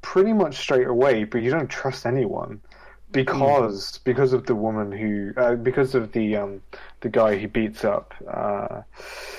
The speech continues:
Speaker 1: um, Pa-, is it Pavana? Pavana's mum in the street, because i-, he is a victim too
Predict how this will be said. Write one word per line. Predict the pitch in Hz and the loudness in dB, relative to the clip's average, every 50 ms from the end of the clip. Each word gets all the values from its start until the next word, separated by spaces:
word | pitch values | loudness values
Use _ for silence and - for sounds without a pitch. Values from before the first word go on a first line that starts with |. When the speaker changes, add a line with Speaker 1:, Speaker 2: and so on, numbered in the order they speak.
| - - - - - - - - - - | -16 -18 -20 -20 -20 -20 -20 -20 -8 -4
Speaker 1:
um, | 113 107 104 101 101 101 101 98 98 98 98 98 98 98 - - _ - - - - _ - - - - _ _ - _ - - - - - - - | -2 0 0 0 -2 -4 -6 -8 -10 -10 -10 -10 -12 -12 -14 -16 _ -20 -20 -20 -20 _ -20 -20 -20 -20 _ _ -20 _ -20 -20 -20 -20 -20 -16 -8
Pa-, | - 131 | -4 -2
is | 131 117 113 | -2 -2 -2
it | 123 - | -4 -2
Pavana? | - 123 113 113 120 120 127 131 143 147 135 | -2 -2 0 0 0 0 0 0 -2 -4 -2
Pavana's | - 127 117 110 117 117 113 110 101 95 | -2 -2 0 0 0 0 -2 -2 -4 -4
mum | 117 117 113 104 - 107 104 101 95 - - - - - - - - - - - - - - - - - - - - - - - - 127 | -2 -2 -2 -2 -4 -6 -10 -14 -16 -18 -20 -20 -20 -20 -20 -20 -20 -20 -20 -20 -20 -20 -20 -20 -20 -20 -20 -20 -20 -20 -20 -10 -6 -6
in | 120 117 | -4 -2
the | 113 101 | -4 -4
street, | - - - - 139 135 120 110 107 - - - - - | -6 -8 -2 2 2 4 4 2 -2 -6 -10 -18 -10 -4
because | - 135 131 - - - 147 156 165 165 - - - - - 139 | -4 -4 -2 -2 0 2 2 2 2 0 -2 -8 -10 -10 -10 -10
i-, | 120 - - _ | -10 -12 -12 _
he | - 143 - - 147 147 143 139 135 135 131 131 131 135 - - - _ _ _ - - _ _ - - - _ _ - _ _ _ - _ _ _ - - - - _ _ _ - _ _ - - - | -14 -10 -4 0 0 2 2 2 2 0 0 -2 -2 -4 -6 -12 -20 _ _ _ -20 -20 _ _ -20 -20 -20 _ _ -20 _ _ _ -20 _ _ _ -20 -20 -20 -20 _ _ _ -20 _ _ -20 -6 0
is | - 135 123 123 | 2 4 4 4
a | 120 | 2
victim | 107 117 131 131 131 - - 135 117 110 104 | 2 2 2 2 2 -2 -4 -4 -4 -4 -6
too | - - - - 117 110 113 123 143 156 156 | -8 -8 -6 -4 -2 0 0 0 0 -2 -6